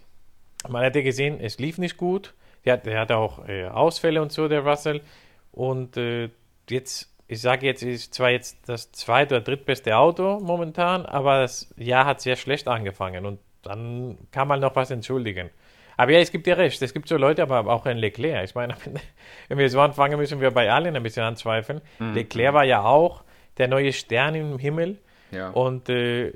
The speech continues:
Speaker 1: dann, als er die Chance hatte mit der Weltmeisterschaft in Ferrari vor einem Jahr war das,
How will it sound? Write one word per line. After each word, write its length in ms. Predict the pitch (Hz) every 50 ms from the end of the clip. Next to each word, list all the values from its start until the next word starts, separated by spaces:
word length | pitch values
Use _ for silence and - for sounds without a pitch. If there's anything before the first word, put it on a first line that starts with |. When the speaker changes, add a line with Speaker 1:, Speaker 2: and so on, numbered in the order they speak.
| - -
Speaker 1:
dann, 300 | - 135 131 139 147 -
als 240 | - 135 135 - 143
er 60 | 127
die 100 | 123 120
Chance 460 | 113 - - 131 139 143 135 - -
hatte 360 | 120 123 131 - 175 180 185
mit 200 | 185 175 170 -
der 100 | 170 165
Weltmeisterschaft 800 | 160 165 156 - 170 160 160 - 160 - - 160 165 160 - -
in 200 | - 151 151 147
Ferrari 840 | - - - 147 151 147 139 139 143 151 151 151 151 156 151 156 151 151
vor 580 | - - 139 139 143 143 139 143 143 127 - -
einem 340 | 127 135 147 151 143 135 120
Jahr 320 | 104 110 123 139 160 165
war 140 | 156 160 160
das, 320 | 165 160 160 160 - -